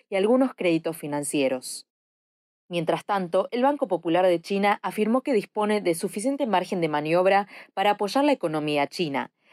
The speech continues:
lo que aumenta las expectativas de que, tras la pausa de este mes, se produzcan nuevas relajaciones,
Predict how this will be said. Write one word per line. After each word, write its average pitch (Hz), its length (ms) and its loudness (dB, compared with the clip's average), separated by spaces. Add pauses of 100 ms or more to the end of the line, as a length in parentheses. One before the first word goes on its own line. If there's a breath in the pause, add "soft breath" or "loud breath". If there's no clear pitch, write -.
(160 soft breath)
lo 170 120 -2
que 175 80 0
aumenta 196 340 2
las 180 140 -2
expectativas 170 960 0 (240 soft breath)
de 185 180 -2
que, 196 340 -2
tras 202 180 -4
la 214 100 2
pausa 277 320 -2
de 190 60 4
este 180 240 -4
mes, 170 380 0 (180 soft breath)
se 226 140 -2
produzcan 254 720 2
nuevas 196 360 2
relajaciones, 160 880 -2